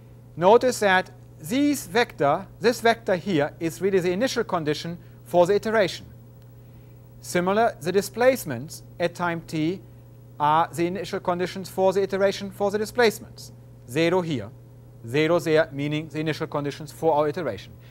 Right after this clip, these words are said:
We set the iteration counter k equal to one, and we now go into the following loop. Notice on the right-hand side, an out-of-balance load vector is calculated, and that out-of-balance load vector gives us an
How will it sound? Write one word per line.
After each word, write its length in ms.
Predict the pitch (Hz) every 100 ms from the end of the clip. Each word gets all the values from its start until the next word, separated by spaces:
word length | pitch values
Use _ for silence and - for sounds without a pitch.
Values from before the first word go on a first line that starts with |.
| - -
We 140 | 196
set 240 | - 269
the 80 | 247
iteration 480 | 233 214 208 208 208
counter 440 | - 180 180 220 220 - - -
k 220 | 190 190
equal 260 | 170 165 165
to 160 | 170 208
one, 320 | 131 123 170 - - -
and 160 | 147 139
we 140 | 139
now 280 | 147 208 220
go 220 | 180 180
into 380 | 160 151 170 170
the 120 | 127
following 500 | - 147 151 165 190
loop. 240 | 143 90 - - - - - - -
Notice 460 | 147 180 220 254 - 135
on 100 | 123
the 100 | 120
right-hand 400 | 175 233 240 220
side, 420 | 220 202 233 - - - - - - -
an 100 | 139 175
out-of-balance 840 | 208 202 147 175 170 170 165 - -
load 300 | 139 185 208
vector 280 | 202 208 214
is 140 | 208
calculated, 720 | - 202 214 226 233 233 294 - - - - - - - -
and 140 | 147
that 160 | 156 160
out-of-balance 580 | 170 240 240 208 196 185
load 220 | 175 170
vector 420 | 147 147 - 143 139 - -
gives 260 | 170 196 -
us 240 | 156 151
an 100 | 131